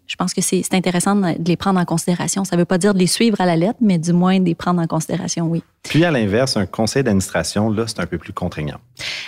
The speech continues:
Speaker 1: Ben, c'est une coche de plus en termes de formalisme, ça, c'est sûr. Les, c'est un,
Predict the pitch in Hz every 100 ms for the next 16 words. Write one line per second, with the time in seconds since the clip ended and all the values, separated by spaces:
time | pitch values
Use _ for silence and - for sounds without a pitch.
0 | - 208 - - 202 190 226 190 196 -
1 | 226 226 - 175 185 185 175 180 175 175
2 | 185 - 190 180 196 202 - - 180 -
3 | 180 180 - - - - 175 180 175 175
4 | - - 190 190 180 175 170